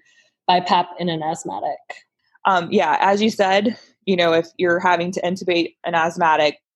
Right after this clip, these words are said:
Speaker 2: this is scary. This is, like, last ditch. Nobody's happy right now. My first choice is gonna be ketamine in this kid. This is gonna be my induction agent, and I'm going to go for ketamine.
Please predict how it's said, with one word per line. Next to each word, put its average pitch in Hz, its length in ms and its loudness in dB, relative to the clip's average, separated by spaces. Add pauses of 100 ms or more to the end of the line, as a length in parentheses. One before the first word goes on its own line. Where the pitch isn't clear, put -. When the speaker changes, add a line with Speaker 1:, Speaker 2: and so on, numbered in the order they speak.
(260)
Speaker 2:
this 190 160 2
is 185 160 -2
scary. 143 560 -2
This 185 180 0
is, 175 220 0
like, 156 340 0 (220)
last 196 480 -2
ditch. 175 500 -2 (160)
Nobody's 180 480 0
happy 151 300 0
right 156 260 0
now. 151 400 -2 (240)
My 202 240 0
first 190 340 -2
choice 170 260 0
is 170 60 -16
gonna 160 160 -2
be 143 80 -2
ketamine 127 460 -2
in 139 80 -12
this - 180 -14
kid. - 400 -4
This 180 200 -2
is 170 100 -14
gonna 170 220 0
be 165 140 2
my 151 180 -2
induction 208 500 0
agent, 196 400 0 (480)
and 175 120 0
I'm 175 180 2
going 175 300 -2
to 190 100 -6
go 156 340 -2
for 151 120 -8
ketamine. 127 540 -4